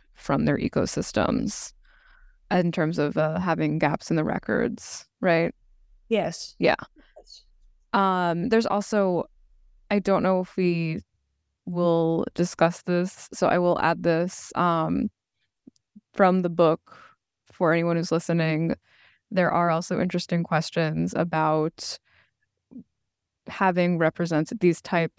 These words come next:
Speaker 1: specimens, um, and where they are in the plant life cycle. How, you know, there, there are multiple ways, um,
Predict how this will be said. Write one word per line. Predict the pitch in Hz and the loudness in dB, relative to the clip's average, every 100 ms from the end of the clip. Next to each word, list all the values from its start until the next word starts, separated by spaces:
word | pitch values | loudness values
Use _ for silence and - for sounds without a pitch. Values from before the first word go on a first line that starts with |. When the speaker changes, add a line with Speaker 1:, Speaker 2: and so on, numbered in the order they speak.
| - | -18
Speaker 1:
specimens, | - - 143 - 170 151 - - - - - - | -12 -2 0 2 0 0 0 -2 -6 -12 -12 -2
um, | 170 160 156 - | 0 2 0 0
and | 165 160 160 175 | 0 0 -2 0
where | 180 165 | 0 2
they | 165 | 0
are | - 165 | 0 0
in | 170 | 2
the | 165 | 0
plant | - 170 151 - - | -2 -2 -2 -4 -2
life | 156 156 | 0 0
cycle. | - 156 - - - - 202 _ _ _ _ _ _ _ _ _ _ _ _ _ _ _ _ | 0 -4 -2 -2 -2 0 -2 _ _ _ _ _ _ _ _ _ _ _ _ _ _ _ _
How, | 175 170 170 | 0 0 0
you | 196 | 0
know, | 170 | 2
there, | 160 156 165 - - _ - | 2 0 0 -4 -6 _ -6
there | 190 170 | 2 4
are | 139 175 160 160 165 190 _ - | 4 2 2 -2 -4 -8 _ -2
multiple | 185 175 165 - 170 - 156 143 165 185 - | 2 4 4 2 0 2 2 2 -2 -6 -8
ways, | 180 165 160 160 160 190 - - | -4 -2 0 0 -2 -4 -12 -4
um, | 175 165 156 147 - 60 214 | 0 0 0 -2 -2 -2 -4